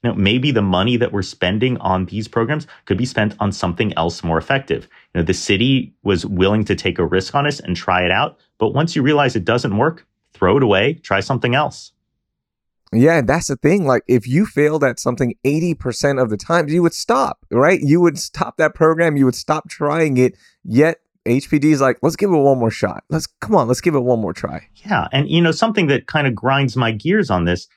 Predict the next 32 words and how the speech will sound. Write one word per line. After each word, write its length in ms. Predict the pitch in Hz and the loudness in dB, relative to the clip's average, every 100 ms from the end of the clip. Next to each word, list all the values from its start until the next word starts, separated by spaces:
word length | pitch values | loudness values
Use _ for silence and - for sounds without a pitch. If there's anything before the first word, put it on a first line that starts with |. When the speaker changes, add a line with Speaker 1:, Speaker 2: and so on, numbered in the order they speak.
| - | -8
Speaker 1:
is 100 | 98 | -2
that 200 | 127 - - | -2 -2 -6
we 120 | 185 | -6
try 340 | - 185 170 - | 0 0 0 0
a 100 | 98 | -4
lot 360 | 92 101 117 | 0 0 0
of 160 | 107 87 | -2 -2
different 380 | 101 98 87 85 | -2 0 -4 0
programs 560 | 87 82 82 78 80 | 0 2 0 -2 -6
to 140 | - 92 | -6 -4
help 340 | - 90 87 _ | -2 -4 -4 _
promote 400 | - 87 78 78 _ | -4 0 0 -2 _
public 340 | - 73 71 | -4 -2 -4
safety. 440 | - 73 - - - - - | -4 -8 -8 -18 -20 -20 -10
And 140 | 107 104 | -4 -2
sometimes 380 | 208 214 190 | 0 0 0
there 80 | 170 | 0
are 60 | 139 | 0
things 240 | 147 131 | 0 0
that 120 | 131 | 0
don't 180 | 113 143 | 0 0
necessarily 480 | 139 - 139 117 107 _ | 0 0 0 0 -2 _
feel 640 | - - - 170 170 156 135 | -20 -12 0 4 4 4 4
like 220 | 110 - _ | 0 -2 _
cops, 540 | - 92 - - - - - | -6 -6 -6 -16 -20 -20 -4
you 60 | 113 | 0
know, 120 | 113 | 0
cleaning 480 | - - 160 156 147 | -2 -2 0 0 2
and 120 | 127 | 0
greening, 440 | 101 110 92 73 | 0 0 0 -2
tearing 440 | 73 - 143 147 135 | -8 -4 -2 0 0
down 360 | 123 117 120 | 0 0 -2